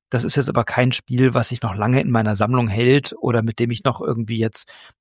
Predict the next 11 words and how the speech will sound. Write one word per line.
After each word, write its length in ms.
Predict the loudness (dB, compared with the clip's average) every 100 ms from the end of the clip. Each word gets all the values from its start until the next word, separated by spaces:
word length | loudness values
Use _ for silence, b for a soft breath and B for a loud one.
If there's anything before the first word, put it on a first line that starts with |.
| -2
die 60 |
nächsten 320 | -2 -2 -4 -4
Jahre 380 | 0 2 2 2
mich 180 | 0
beschäftigen 640 | -2 -4 -4 -4 -4 -4 -2
werde. 360 | 0 2 2 B B B -4
Dafür 380 | -2 2 2
ist 120 | 2 0
es 120 | 0
dann 240 | 0 2
doch 320 | 2 0 -2